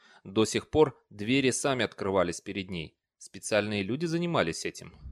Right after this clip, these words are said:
Принцесса пребывала в таком расстройстве ума и чувств, что даже не заметила, как горгулья подмигнула ей.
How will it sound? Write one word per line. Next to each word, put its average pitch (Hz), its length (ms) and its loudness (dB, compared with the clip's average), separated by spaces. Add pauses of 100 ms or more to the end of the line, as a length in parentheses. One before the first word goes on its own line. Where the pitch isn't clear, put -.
(360)
Принцесса 180 540 2
пребывала 151 440 4
в - 80 0
таком 208 320 2
расстройстве 123 760 4
ума 131 280 2
и 104 80 2
чувств, - 480 -4 (400)
что - 240 -2
даже 139 300 8
не 143 100 -2
заметила, 127 560 2
как 107 240 0
горгулья 123 460 4
подмигнула 143 600 -2
ей. 78 300 -6